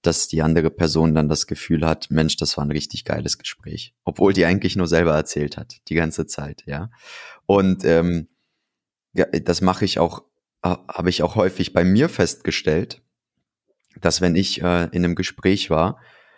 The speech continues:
und mir wurden viele Fragen gestellt und ich habe viel geredet, dass ich aus diesem Gespräch rausgegangen bin und gesagt habe, "Mensch, das war ein geiles Gespräch."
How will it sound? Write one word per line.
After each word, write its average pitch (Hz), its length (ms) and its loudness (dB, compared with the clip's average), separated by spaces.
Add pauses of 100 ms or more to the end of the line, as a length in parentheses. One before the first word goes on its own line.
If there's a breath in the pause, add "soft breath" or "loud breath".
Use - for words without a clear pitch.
(240 soft breath)
und 82 420 4
mir 107 180 4
wurden 104 220 4
viele 92 300 2
Fragen 82 440 2
gestellt 80 680 0 (540)
und 85 180 4
ich 90 120 2
habe 85 120 0
viel 87 260 2
geredet, 78 500 2
dass 82 160 0
ich 82 160 0
aus 78 140 -2
diesem 80 240 0
Gespräch 80 460 0
rausgegangen 87 560 2
bin 87 160 2
und 85 120 0
gesagt 78 360 -2
habe, 73 120 -4
"Mensch, 76 220 0
das - 180 -6
war 71 80 -4
ein 73 80 -2
geiles 78 320 0
Gespräch." - 540 2